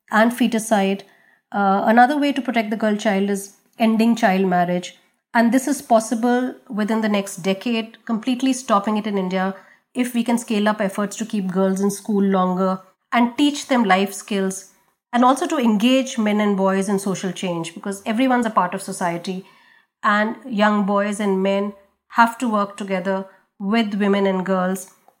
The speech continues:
to bring about the social change that we need, so that everyone has the same opportunities as everyone else.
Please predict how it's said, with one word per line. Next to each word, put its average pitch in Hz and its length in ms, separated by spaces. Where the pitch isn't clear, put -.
to 254 80
bring 220 220
about 196 300
the 196 80
social 190 400
change 180 360
that 185 180
we 190 80
need, 170 340
so 214 160
that 208 180
everyone 196 600
has 240 200
the 262 60
same 240 380
opportunities 202 960
as 202 140
everyone 190 380
else. 160 440